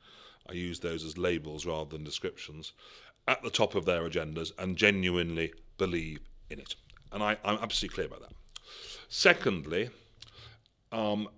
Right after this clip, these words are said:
I also believe that intellectually those same people also take the view that that, whilst it's the right thing to do as a matter of principle, is also good business.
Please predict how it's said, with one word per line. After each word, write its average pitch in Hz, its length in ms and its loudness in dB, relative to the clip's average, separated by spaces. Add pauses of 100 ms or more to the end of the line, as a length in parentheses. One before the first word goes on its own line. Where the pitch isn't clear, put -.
I 113 220 4
also 117 540 6
believe 92 460 -2
that 101 180 0
intellectually 110 880 0
those 95 280 4
same 104 380 4
people 92 640 -8 (640)
also 120 460 2
take - 320 -2
the 90 80 -8
view 90 240 -2
that 92 120 -6
that, 101 300 2 (300)
whilst 98 320 0
it's - 80 -8
the 98 80 -2
right 107 160 4
thing 90 120 -4
to 90 60 -2
do - 20 0
as 87 60 0
a 87 40 -6
matter 90 200 -6
of - 80 -20
principle, - 640 -4 (380)
is 107 160 -2
also 113 500 2
good 87 260 -2
business. 85 440 0